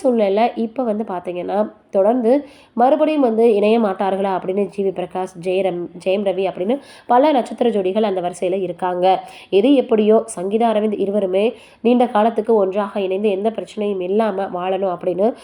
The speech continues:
நம்மளுடைய சார்பாக அவங்க இருவருக்குமே வாழ்த்துக்களை தெரிவிச்சுக்கலாம். நீங்க என்ன நினைக்கிறீங்க இதை பற்றி அப்படின்றத மறக்காம கீழே இருக்கக்கூடிய கமெண்ட்ல சொல்லுங்க.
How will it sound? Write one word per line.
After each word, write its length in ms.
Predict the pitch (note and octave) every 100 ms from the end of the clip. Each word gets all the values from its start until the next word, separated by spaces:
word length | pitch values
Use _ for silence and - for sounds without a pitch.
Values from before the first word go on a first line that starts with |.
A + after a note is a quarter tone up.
| - -
நம்மளுடைய 340 | A3+ C#4+ B3+
சார்பாக 480 | A#3 G3+ G3 G3 G3+
அவங்க 260 | F3+ F#3 F#3
இருவருக்குமே 560 | G#3 A#3 A3 - G#3
வாழ்த்துக்களை 460 | F3+ G3 G#3 F#3+ G3
தெரிவிச்சுக்கலாம். 640 | F3 F3 E3 F3 F#3 F3+ F3+ - - -
நீங்க 240 | C#4+ D4
என்ன 120 | C#4
நினைக்கிறீங்க 440 | A3 G#3+ G#3+ G3+ G3+
இதை 120 | F#3+
பற்றி 300 | E3+ - G3+
அப்படின்றத 460 | F#3 F#3 F3 F#3+ F#3+
மறக்காம 540 | E3+ G3 G#3+ G3+ F#3+ G3 -
கீழே 200 | B3 A#3
இருக்கக்கூடிய 460 | A3 F#3+ F3+ B3+ C4+
கமெண்ட்ல 280 | F3 G#3 A3
சொல்லுங்க. 500 | G#3 E3 F3 F#3